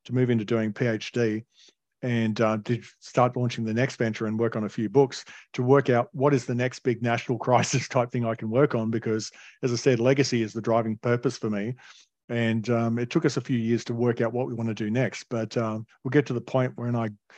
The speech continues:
finish my P H D, probably early year after next,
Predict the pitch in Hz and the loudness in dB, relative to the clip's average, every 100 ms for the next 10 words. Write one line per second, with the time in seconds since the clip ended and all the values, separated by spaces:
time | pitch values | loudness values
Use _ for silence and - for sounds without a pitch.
0 | _ 147 147 127 120 123 113 - 110 123 | _ -2 0 -2 2 2 2 2 0 2
1 | 117 113 107 104 _ _ _ _ - 151 | 2 2 0 -4 _ _ _ _ -18 -18
2 | _ - 139 127 117 117 120 117 - 120 | _ 0 4 4 2 2 2 0 0 0
3 | 135 120 - | 0 -2 -8